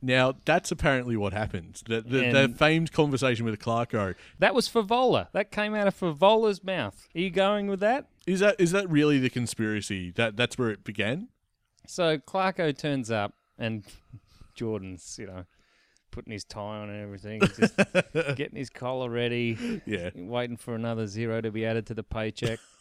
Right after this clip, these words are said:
Speaker 1: <laughs>
Speaker 2: As the, you know.
Speaker 1: Really? Okay.
Speaker 2: He's probably remortgaged another house or something. <laughs> You know, getting ready for the
Speaker 1: Sure.
Speaker 2: for the captaincy. And, uh, Clarko goes, <laughs> "Huh, well,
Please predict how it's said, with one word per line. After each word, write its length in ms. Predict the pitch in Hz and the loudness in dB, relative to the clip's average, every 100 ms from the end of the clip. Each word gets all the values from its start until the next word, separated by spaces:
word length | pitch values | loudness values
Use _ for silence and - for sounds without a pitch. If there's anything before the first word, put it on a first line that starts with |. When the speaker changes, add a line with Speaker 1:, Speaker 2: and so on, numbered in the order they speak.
| _ - | _ -2
Speaker 1:
<laughs> 80 | 160 _ _ _ _ _ 90 | -2 _ _ _ _ _ -8
Speaker 2:
As 220 | 113 104 | -8 -4
the, 220 | 117 110 - | -4 -4 -6
you 60 | 123 | -6
know. 200 | 98 127 _ - - 311 180 - | -6 -8 _ -16 -12 0 0 0
Speaker 1:
Really? 500 | 123 131 117 98 98 | -2 0 -2 -2 -4
Okay. 380 | 131 107 101 - _ - | -4 -4 -6 -10 _ -12
Speaker 2:
He's 240 | 127 120 | -8 -8
probably 280 | - 113 107 | -6 -4 -4
remortgaged 680 | 107 113 104 104 104 101 - | -4 -4 -2 -4 -4 -8 -10
another 300 | 104 104 95 | -8 -6 -4
house 360 | 98 101 95 113 | -4 -4 -6 -10
or 40 | |
something. 420 | 110 104 107 110 - | -10 -10 -10 -10 -14
<laughs> 40 | - - - - 330 | -20 -10 -8 -8 -2
You 80 | |
know, 260 | 160 117 143 _ _ _ _ _ | 0 2 0 _ _ _ _ _
getting 260 | - 220 143 | -6 -4 0
ready 200 | 123 117 | 2 2
for 180 | - 120 | -2 -2
the 200 | 113 110 - - | -2 -4 -12 -14
Speaker 1:
Sure. 360 | - 117 98 | 0 2 2
Speaker 2:
for 80 | 131 | 2
the 80 | 123 | 0
captaincy. 680 | 117 110 113 - 131 131 127 _ _ _ _ - | 0 -2 -4 -6 -4 -4 -6 _ _ _ _ -10
And, 420 | 139 139 135 131 | -4 -2 -2 0
uh, 260 | 131 131 131 | 0 0 0
Clarko 400 | - 139 135 123 | -2 -4 -4 -4
goes, 360 | 127 117 - - | -4 -6 -12 -18
<laughs> 120 | - - | -10 -6
"Huh, 120 | 156 - _ - - - _ | -6 -8 _ -20 -20 -20 _
well, 440 | - 165 160 151 | 0 6 8 6